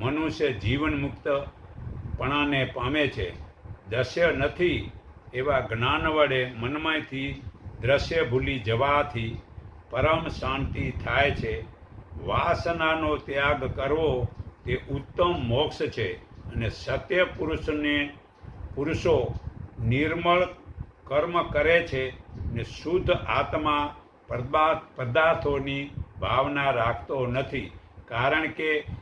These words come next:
એથી બંધન થાય છે. જેને તપ વિના કાંઈ ગમે નહીં અને સુખ દુઃખમાં જે હર્ષ અને ગ્લાનિ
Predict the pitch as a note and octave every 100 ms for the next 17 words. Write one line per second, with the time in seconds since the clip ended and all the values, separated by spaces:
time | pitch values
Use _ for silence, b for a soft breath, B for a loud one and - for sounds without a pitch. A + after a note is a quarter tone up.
0 | - - C#3 D3 D#3 D3+ - - D3+ F3+
1 | F#3 - A#2 B2+ C#3 - A#2+ A#2+ - -
2 | - - - A2 B2+ C3 B2 - D3 D#3
3 | - F#3+ D3 C#3+ C#3 B2+ C3 - - -
4 | - - B2 C#3+ D#3 C3+ G2+ A#2+ D3+ D#3+
5 | C#3 A#2+ C3+ E3+ D#3+ G2+ - - - -
6 | - A#2+ D3 D3 C3+ - - D3+ F3 F#3
7 | - - - - - D3 - E3 F3 E3
8 | B2+ - - - - G#2+ C3+ C3 B2+ -
9 | G#2 D3 E3 - - D3 C#3 C#3 B2+ A#2+
10 | C#3 E3+ E3+ D#3 A2